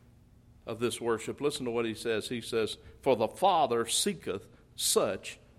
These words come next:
to worship him." So the Father presumes that those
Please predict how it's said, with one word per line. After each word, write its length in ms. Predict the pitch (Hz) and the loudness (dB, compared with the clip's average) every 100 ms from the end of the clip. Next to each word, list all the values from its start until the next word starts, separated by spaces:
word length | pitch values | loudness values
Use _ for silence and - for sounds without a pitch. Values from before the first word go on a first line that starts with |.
| - - | -20 -12
to 100 | - | -6
worship 520 | 117 143 139 - 90 - - - - | -2 0 -2 -6 -14 -16 -20 -18 -8
him." 200 | 135 82 - - - - - - - - - - - - - - | -8 -8 -16 -20 -20 -20 -20 -20 -20 -20 -20 -20 -20 -20 -20 -20
So 160 | - 151 | -6 -4
the 80 | 139 | -2
Father 560 | - 208 233 202 147 | 0 2 4 4 4
presumes 1000 | 127 - 175 143 160 214 131 92 82 - - - - - - - - - - - - - - - - - - - _ - - - - - - - - - - - | 0 0 0 2 4 4 2 -6 -14 -20 -20 -20 -20 -20 -20 -20 -20 -20 -20 -20 -20 -20 -20 -20 -20 -20 -20 -20 _ -20 -20 -20 -20 -20 -20 -20 -20 -20 -18 -4
that 220 | 117 - | -4 2
those 640 | 127 185 247 254 - - | 8 8 8 2 0 -6